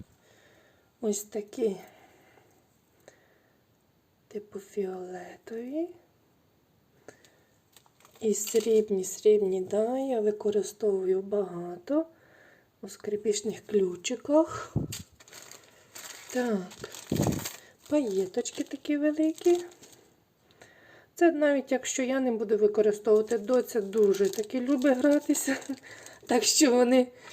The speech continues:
без діла не пропадуть. Так, дивіться, скільки скляночок, баночок.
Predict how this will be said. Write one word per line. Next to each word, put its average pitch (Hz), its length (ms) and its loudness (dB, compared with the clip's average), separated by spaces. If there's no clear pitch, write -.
без 226 300 6
діла 226 420 4
не 220 220 8
пропадуть. 202 840 6
Так, 208 200 4
дивіться, 254 240 0
скільки 220 380 0
скляночок, 269 720 2
баночок. 196 640 4